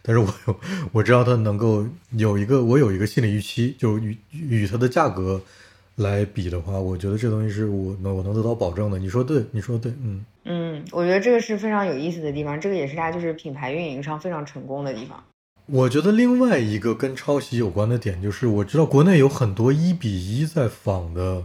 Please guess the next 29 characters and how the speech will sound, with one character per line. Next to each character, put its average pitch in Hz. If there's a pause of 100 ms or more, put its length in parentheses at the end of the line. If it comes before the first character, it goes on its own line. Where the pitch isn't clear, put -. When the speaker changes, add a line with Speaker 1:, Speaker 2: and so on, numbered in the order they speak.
(100)
Speaker 1:
国 113
外 120
经 120
典 95
设 113
计 95
的 90
这 92
些 92
家 95
具， 92 (220)
我 120
觉 120
得 135
这 165
是 151
另 151
外 147
一 98
件 95
事 98
儿。 117 (180)
Speaker 2:
这 262
种 180
我 139
就 139
不 143
会 143
买。 92